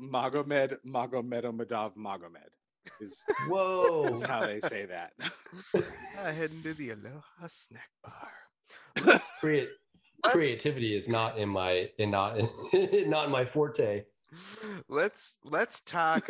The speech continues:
Speaker 3: about
Speaker 1: <laughs> Nor in the Dagestani forte.
Speaker 3: No, not
Speaker 1: They were like,
Speaker 3: particularly.
Speaker 1: "Fuck creativity. We just hold guys on a mat."
Speaker 3: Yeah, let's bring this baby
Speaker 1: A
Speaker 3: man
Speaker 1: lot,
Speaker 3: to
Speaker 1: yeah.
Speaker 3: America. He'll punch men,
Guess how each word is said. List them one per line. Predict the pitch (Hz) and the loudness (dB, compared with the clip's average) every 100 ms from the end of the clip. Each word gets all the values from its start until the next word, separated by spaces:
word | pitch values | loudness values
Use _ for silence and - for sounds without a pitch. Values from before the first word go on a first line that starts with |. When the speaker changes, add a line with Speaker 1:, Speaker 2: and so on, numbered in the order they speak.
| 427 | 6
Speaker 3:
about | 120 131 120 117 - _ _ _ _ | 6 2 2 0 -4 _ _ _ _
Speaker 1:
<laughs> | 262 240 113 123 | -10 -8 -8 0
Nor | 139 165 | 2 4
in | 147 | 2
the | 117 | -2
Dagestani | 95 107 117 123 - 120 104 87 85 _ _ _ | -4 -4 -4 -8 -8 -6 -6 -10 -18 _ _ _
forte. | 104 95 101 165 - - 523 571 | -8 -6 0 0 -2 -10 -10 -10
Speaker 3:
No, | 135 135 131 120 | -2 0 2 4
not | 117 135 - | 2 2 2
Speaker 1:
They | 175 | 6
were | 170 | 8
like, | 175 156 | 10 8
Speaker 3:
particularly. | 127 - 180 | 6 2 2
Speaker 1:
"Fuck | 170 | 4
creativity. | 196 196 165 170 135 135 131 | 2 4 2 2 2 0 -4
We | 123 120 123 | -4 -4 -4
just | 120 117 - | -2 -2 -4
hold | 123 113 101 | -4 -4 -4
guys | 104 101 | -4 -4
on | 95 95 | -6 -10
a | |
mat." | 92 87 - _ 147 339 | -12 -14 -16 _ -8 -2
Speaker 3:
Yeah, | 147 139 | 2 2
let's | 123 147 - | 2 -2 -2
bring | 165 156 | -4 -2
this | 147 123 | -4 -4
baby | 120 131 127 117 | -2 -2 0 -2
Speaker 1:
A | |
Speaker 3:
man | 117 104 87 | -2 -2 -4
Speaker 1:
lot, | 87 | -6
Speaker 3:
to | 139 | -4
Speaker 1:
yeah. | 123 | -2
Speaker 3:
America. | 110 123 120 117 120 | -2 0 -2 -2 -6
He'll | 110 117 110 | -6 -8 -10
punch | 135 123 - | -10 -12 -8
men, | 110 113 107 | -6 -6 -8